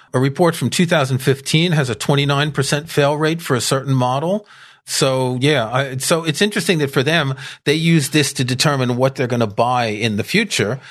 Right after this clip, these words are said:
And if you look at the older ones, there are far more manufacturers, and they've narrowed it down, um, a lot. So, yes, hard drives can fail. Um, check your backups, check your hard drives,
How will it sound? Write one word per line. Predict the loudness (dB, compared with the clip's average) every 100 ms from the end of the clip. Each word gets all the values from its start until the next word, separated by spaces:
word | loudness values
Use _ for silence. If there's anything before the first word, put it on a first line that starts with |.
| -20 -20 _
And | -2 0 0 0 0 0 -4
if | -2
you | 0
look | 0
at | 0
the | 2
older | 2 2 2
ones, | 2 0
there | 0
are | -2
far | 0 0
more | 2 2 2
manufacturers, | 0 -2 -2 -2 -4 -2 0 0 -2 -4
and | -2 0 0
they've | 0 0
narrowed | -2 0 0 -2
it | -4
down, | -2 -2 0 -2 -4 -8 -20 -20 _
um, | -2 0 0 -2
a | 0
lot. | 0 0 -2 -2
So, | 0 -2 -6 -4
yes, | -4 -4 -2
hard | 0 0
drives | 0 0 -2
can | -4
fail. | -2 0 0 -4 -10 -4
Um, | -2 -2 -4
check | -2 -2 -2
your | 0
backups, | 0 0 -2 -4 -6 -12 -16 -20 _
check | -2 -2 0
your | 0
hard | 2 0
drives, | 0 0 0 0 -2 -6